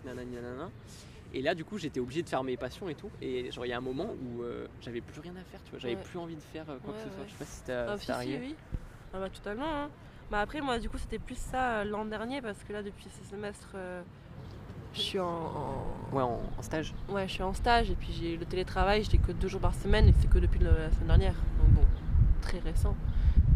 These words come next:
Speaker 2: Et au premier semestre, euh, je, je suis allée à mes cours, en même temps, j'en avais tellement peu.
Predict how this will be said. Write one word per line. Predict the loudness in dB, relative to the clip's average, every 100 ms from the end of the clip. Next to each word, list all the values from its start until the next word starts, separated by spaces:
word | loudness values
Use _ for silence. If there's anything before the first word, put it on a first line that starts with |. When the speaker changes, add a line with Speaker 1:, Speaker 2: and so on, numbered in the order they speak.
| 6 4
Speaker 2:
Et |
au | 4
premier | 2 4
semestre, | 2 0 2 2 2
euh, | 0 4
je, | 4 4 2
je |
suis | 0
allée | 0 -2
à |
mes | 4
cours, | 4 6 2
en |
même | 2
temps, | -2
j'en | -6
avais | -8 -10
tellement | -8 -8 -8 -10
peu. | 2